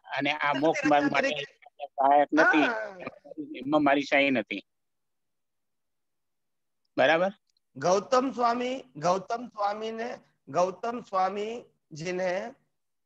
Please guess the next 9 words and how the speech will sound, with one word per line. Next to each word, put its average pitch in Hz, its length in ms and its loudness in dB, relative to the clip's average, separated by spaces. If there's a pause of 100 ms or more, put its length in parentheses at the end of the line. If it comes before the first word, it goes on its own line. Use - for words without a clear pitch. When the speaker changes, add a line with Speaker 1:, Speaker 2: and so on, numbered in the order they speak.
(140)
Speaker 2:
ગણધર 170 440 0
ગૌ-, 170 320 -4
પ્રથ-, 165 260 -4
મહાવીર 165 300 -4
ભગવાનના 180 460 -4
પ્રથમ 175 380 -10
ગણધર 147 440 -6
ગૌતમ 156 460 -6
સ્વામીજીને 156 760 -8